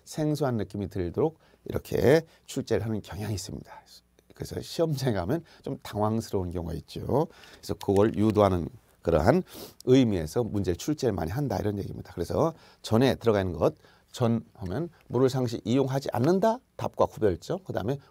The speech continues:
곡물, 원예 작물, 그다음에 약초, 뽕나무, 당나무, 묘목, 관상수, 그다음에 식용 목적 죽순 재배지. 주의할 게 중림지는 임야에 들어가 있지만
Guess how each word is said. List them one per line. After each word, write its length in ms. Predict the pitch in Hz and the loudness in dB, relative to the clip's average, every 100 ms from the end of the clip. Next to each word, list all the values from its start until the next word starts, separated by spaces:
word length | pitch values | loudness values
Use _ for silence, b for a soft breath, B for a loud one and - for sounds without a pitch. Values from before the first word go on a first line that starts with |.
| b | b
곡물, 580 | 107 104 101 175 233 - | -4 -2 0 2 0 -2
원예 280 | - 107 117 | 0 2 2
작물, 440 | 101 87 76 71 - b b b | -2 -4 -6 -10 -14 b b b
그다음에 440 | 78 78 107 196 196 B | -8 -2 0 0 -2 B
약초, 520 | - 87 90 - - 170 - | -4 -4 -4 -8 -4 -4 -4
뽕나무, 500 | 127 120 110 147 185 | -6 -2 -2 -2 -4
당나무, 580 | - 104 95 98 113 202 202 b - | -6 -8 -4 -4 -2 -2 -4 b -4
묘목, 480 | 101 95 143 196 - | 0 2 0 -2 -6
관상수, 800 | - 101 104 107 95 90 165 151 - b b b b - | -6 -6 -4 -4 -4 -2 2 2 0 b b b b -12
그다음에 240 | - 92 | -8 -6
식용 360 | 101 - 180 151 | -6 0 0 2
목적 540 | 113 - - 190 190 | 0 -2 -2 -2 -2
죽순 600 | - - - - 202 233 | -14 -12 -10 -2 2 4
재배지. 480 | 196 143 101 - 71 | 4 4 2 -4 -12
주의할 320 | - - 92 80 | -12 -4 -4 -2
게 220 | - 180 180 b - | -2 -2 -2 b -12
중림지는 1000 | - 131 143 156 175 165 123 101 147 - | -2 2 4 4 6 6 2 0 -2 -4
임야에 520 | 98 104 120 131 120 | -4 -2 0 2 0
들어가 200 | 101 87 | 0 -2
있지만 400 | 78 - 98 156 | -4 -10 -8 -8